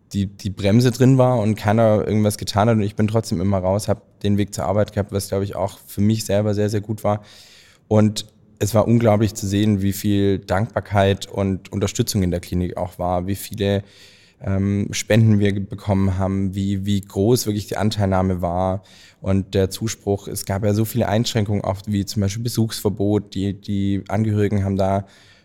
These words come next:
völlig mitgemacht, wo ich echt oft gedacht hab, "Oh Mensch, da wär ich, glaub ich, ganz anders, da wär ich auf die Barrikaden gegangen", aber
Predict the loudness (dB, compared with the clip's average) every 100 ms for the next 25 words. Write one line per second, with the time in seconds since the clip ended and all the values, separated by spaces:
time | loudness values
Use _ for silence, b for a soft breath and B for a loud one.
0 | b 0 2 4 2 2 2 2 2 -2
1 | -2 -2 -2 -6 -6 -4 -2 -2 -4 -4
2 | 0 2 2 -2 -2 -2 0 0 0 -2
3 | -2 -2 -2 0 0 0 0 -2 -2 -4
4 | -8 -6 -6 -6 -2 0 0 2 0 0
5 | 0 0